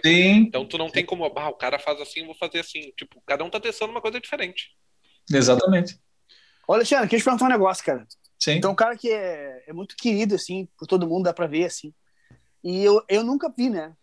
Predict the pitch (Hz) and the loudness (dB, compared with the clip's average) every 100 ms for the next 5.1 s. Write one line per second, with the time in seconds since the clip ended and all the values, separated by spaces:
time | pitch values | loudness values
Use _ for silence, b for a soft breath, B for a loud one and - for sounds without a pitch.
0 | _ - 165 165 196 180 170 - _ b | _ -12 -10 -10 -12 -4 -6 -6 _ b
1 | b - 233 226 254 262 175 247 269 151 | b -4 -2 0 0 2 2 0 0 -8
2 | - _ _ _ _ 160 170 202 220 233 | -10 _ _ _ _ -12 -10 -2 2 2
3 | - 214 233 233 226 294 214 226 202 247 | 2 2 2 2 4 4 4 2 2 2
4 | 226 220 277 185 233 233 214 - 214 233 | 2 2 4 6 6 4 0 -4 -8 -8